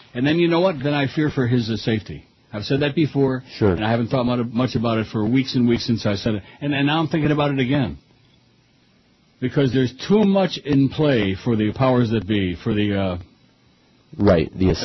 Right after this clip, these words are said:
Speaker 1: establishment.
Speaker 2: Not to sound
Speaker 1: And he ain't
Speaker 2: cliche,
Speaker 1: them.
Speaker 2: but yeah,
Speaker 1: He ain't
Speaker 2: right,
Speaker 1: one of them.
Speaker 2: right.
Speaker 1: Now, she is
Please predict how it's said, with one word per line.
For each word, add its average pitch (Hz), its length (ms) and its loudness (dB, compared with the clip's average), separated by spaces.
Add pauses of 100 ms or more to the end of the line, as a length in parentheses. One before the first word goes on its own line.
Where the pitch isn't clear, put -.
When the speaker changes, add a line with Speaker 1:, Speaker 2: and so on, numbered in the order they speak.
Speaker 1:
establishment. 98 680 2 (1200)
Speaker 2:
Not 92 160 -2
to 90 60 0
sound 85 220 0
Speaker 1:
And 110 120 2
he 139 100 4
ain't 131 100 2
Speaker 2:
cliche, 95 140 2
Speaker 1:
them. 98 180 2
Speaker 2:
but - 160 -14
yeah, 92 140 -2
Speaker 1:
He 82 40 4
ain't 87 80 6
Speaker 2:
right, 120 140 6
Speaker 1:
one 107 80 2
of 101 80 -2
them. 95 80 2
Speaker 2:
right. 160 240 2 (1160)
Speaker 1:
Now, 113 120 -6
she 214 240 -2
is 156 340 2